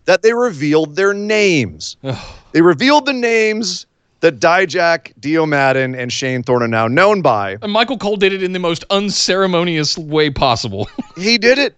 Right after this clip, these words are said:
Speaker 1: in the most Michael Cole
Speaker 2: Right.
Speaker 1: way possible when he referred to Dijak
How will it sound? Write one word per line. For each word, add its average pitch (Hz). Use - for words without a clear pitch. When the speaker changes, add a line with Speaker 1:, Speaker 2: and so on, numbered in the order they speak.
Speaker 1:
in 233
the 226
most 214
Michael 208
Cole 202
Speaker 2:
Right. 139
Speaker 1:
way 160
possible 123
when 156
he 175
referred 208
to 185
Dijak 208